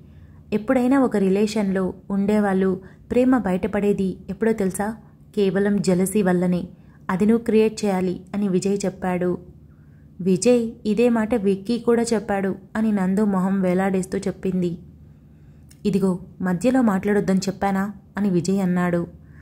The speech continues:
"సరే, సరే" అని నోటి మీద వేలు పెట్టుకొని సైలెంట్ అయింది నందు. మరేమో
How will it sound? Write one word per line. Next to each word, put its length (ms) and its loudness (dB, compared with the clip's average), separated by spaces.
"సరే, 320 0
సరే" 320 -4
అని 140 0
నోటి 340 2
మీద 160 2
వేలు 340 2
పెట్టుకొని 520 -2
సైలెంట్ 500 0
అయింది 360 0
నందు. 340 0
మరేమో 500 4